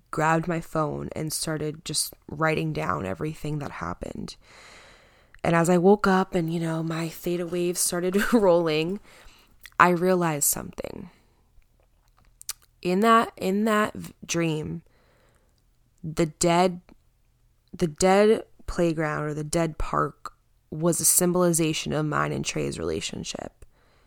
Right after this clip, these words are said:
and what it is now. At first, sure, there may have been something beautiful. There may have been grass and trees and vegetation and crops and fruits and vegetables,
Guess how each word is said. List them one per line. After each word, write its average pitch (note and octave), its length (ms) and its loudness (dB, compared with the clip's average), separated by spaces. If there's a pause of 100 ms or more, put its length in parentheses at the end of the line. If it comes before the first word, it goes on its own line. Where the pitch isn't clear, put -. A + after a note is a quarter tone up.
(280)
and E3 180 2
what D#3+ 160 2
it D3+ 140 -4
is - 220 -4
now. - 380 -6 (760)
At E3+ 100 6
first, F#3+ 500 2
sure, E3 300 0
there D#3 100 -4
may D#3 160 -2
have D#3 100 -4
been D#3 120 -2
something D#3 340 -2
beautiful. D3+ 460 -4
There D3 100 -2
may D3+ 120 -2
have D#3 180 -6
been D#3 140 -4
grass D#3 440 0
and D3+ 120 -4
trees D#3 400 -2
and D3+ 120 -2
vegetation D3+ 640 -4
and D3 140 -6
crops D#3 440 -2
and D3 120 -10
fruits - 400 -2
and D#3 160 -6
vegetables, D#3 800 -8